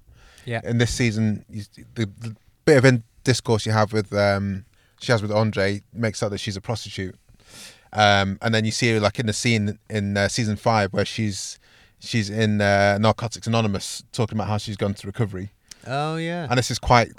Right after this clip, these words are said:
Speaker 2: often picked out as, like, a really key, interesting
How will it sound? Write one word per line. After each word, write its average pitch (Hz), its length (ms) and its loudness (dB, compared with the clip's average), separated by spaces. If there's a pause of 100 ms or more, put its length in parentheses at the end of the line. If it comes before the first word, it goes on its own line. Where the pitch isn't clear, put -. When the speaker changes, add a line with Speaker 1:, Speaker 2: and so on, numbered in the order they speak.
Speaker 2:
often 104 500 2 (840)
picked - 260 0
out 117 180 6
as, 107 100 -2
like, 107 160 0
a 113 60 4
really 107 300 2 (340)
key, 110 260 2
interesting 104 500 -2